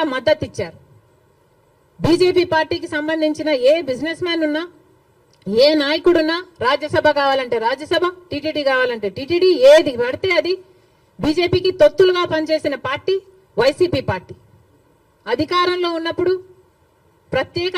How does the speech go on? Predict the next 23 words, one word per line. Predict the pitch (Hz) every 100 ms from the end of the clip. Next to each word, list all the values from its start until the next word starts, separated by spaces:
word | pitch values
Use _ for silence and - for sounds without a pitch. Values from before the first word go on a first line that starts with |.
| 320
హోదాను | 320 320 294 233
తాకట్టు | 247 - 349 339
పెట్టడమే | 349 330 330 320 294
కాకుండా | 269 277 302 285
రాష్ట్ర | 480 311 - 285
భవిష్యత్తును | 262 320 392 381 370 370
కూడా | 359 339 302
తాకట్టు | 302 311 302
పెట్టిన | 311 294 277 269
పార్టీ | 285 370 370 - - _ _ _ _ _ _ _ -
వైసీపీ | 269 294 349 294 -
పార్టీ, | 196 190 185 196
బీజేపీ | 277 302 302 285 220
పార్టీకి. | 208 196 180 _ _ _ _ _ _ _ _ _ _ _ _ -
అధికారంలో | 226 311 349 359 370 370 339
ఐదు | 349 349
సంవత్సరాలు | 330 349 339 330 302 302
ఊడిగలు | 339 339 311 269
చేయడమే | 285 320 311 285
కాకుండా | 208 202 214 285 349 _ _ _ _ _ _ -
ఇప్పుడు | 269 - 403 381
కూడా | 311 320 359 - _ _ _ -
స్పీకర్ | - 359 359